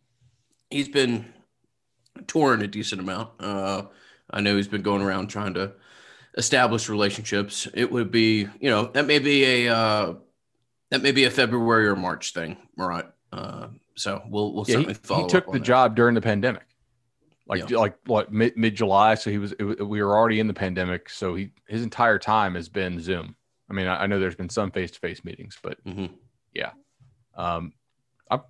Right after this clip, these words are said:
Speaker 2: I'm certainly not opposed to that. We, we, we could give that a shot. Uh, and then Eric has two questions. The first one is basically comparing, uh, Altmaier, uh, to Purdy, which, which we did, uh, earlier in the show.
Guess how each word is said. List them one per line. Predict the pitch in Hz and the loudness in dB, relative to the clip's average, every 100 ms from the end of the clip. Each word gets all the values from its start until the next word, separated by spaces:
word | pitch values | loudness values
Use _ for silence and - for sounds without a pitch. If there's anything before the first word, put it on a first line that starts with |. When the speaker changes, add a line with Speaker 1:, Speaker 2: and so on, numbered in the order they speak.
| _ _ _ - | _ _ _ -10
Speaker 2:
I'm | 147 | -6
certainly | - - 110 | -6 -4 -6
not | 90 | -6
opposed | - - - | -6 -8 -8
to | - | -10
that. | - - | -10 -8
We, | 110 | -8
we, | - 139 - | -6 -10 -12
we | - | -18
could | - - | -16 -10
give | 98 | -10
that | - | -10
a | |
shot. | - - - _ _ _ _ _ _ _ _ _ _ _ _ | -12 -14 -14 _ _ _ _ _ _ _ _ _ _ _ _
Uh, | 92 90 92 90 - 120 | -2 0 0 -4 -6 0
and | 117 | 2
then | 117 120 | 2 2
Eric | 127 143 139 - - | 2 4 4 0 -4
has | 113 110 | 0 0
two | - 135 | 0 -2
questions. | - 123 - 123 | 2 2 2 -4
The | 113 | -4
first | - 110 - | -2 -2 0
one | 107 | -2
is | 104 90 | -2 -2
basically | 101 - - 101 95 | -2 -2 -6 -4 -4
comparing, | 92 95 104 98 92 92 78 | -6 -8 -4 -2 -2 -4 -6
uh, | 87 85 85 - _ _ _ - | -4 -4 -6 -14 _ _ _ -4
Altmaier, | 98 82 95 92 90 90 _ _ _ _ _ | -2 0 0 0 -2 -6 _ _ _ _ _
uh, | 87 87 85 80 _ _ _ _ _ - | -6 -4 -6 -10 _ _ _ _ _ -14
to | 92 87 87 | -10 -10 -12
Purdy, | - 101 95 | -4 -4 -2
which, | 90 90 - | -6 -10 -16
which | - - | -20 -18
we | - | -18
did, | - - - _ _ - | -12 -12 -12 _ _ -16
uh, | - - - | -14 -14 -14
earlier | - 95 92 87 98 _ _ _ _ _ _ | -10 -8 -6 -8 -12 _ _ _ _ _ _
in | 98 90 | -12 -10
the | |
show. | 85 104 92 90 | -6 -2 0 -2